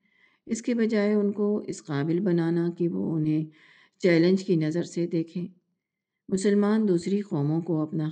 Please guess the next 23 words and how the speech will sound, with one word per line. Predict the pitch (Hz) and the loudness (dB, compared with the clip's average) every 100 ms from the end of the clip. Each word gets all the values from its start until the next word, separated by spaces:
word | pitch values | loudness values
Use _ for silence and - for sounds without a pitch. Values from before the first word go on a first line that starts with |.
| 156 | -4
حریف | 175 190 208 | -2 0 0
اور | 147 147 | -2 -2
رقیب | 156 165 185 | -4 -2 -2
سمجھے | 190 151 143 151 | -2 -6 -4 -4
ہوئے | 143 147 160 | -4 -4 -6
ہیں، | 190 - _ _ _ _ _ | -8 -14 _ _ _ _ _
اس | 175 - | -12 -4
کے | 208 | -2
بجائے | 196 196 165 156 156 _ _ - - | 0 0 -2 -2 -6 _ _ -20 -8
ان | 202 190 | 0 2
کے | 190 | 4
اندر | 185 180 | 4 4
یہ | 185 180 | 4 6
نگاہ | 175 175 196 226 240 | 6 4 4 2 0
پیدا | 180 127 127 | -2 0 -2
کرنا | - 147 151 202 214 | -2 -2 0 -2 0
کہ | 190 | 0
وہ | 175 | 0
دوسری | 175 196 196 - 240 | 0 -2 -4 -6 -8
قوموں | 240 - 147 160 180 | -8 -4 -2 0 -2
کو | 175 165 165 - - - - | 0 -2 -4 -14 -20 -16 0
مدعو | 190 160 185 247 | 4 4 2 0
کی | 254 | 0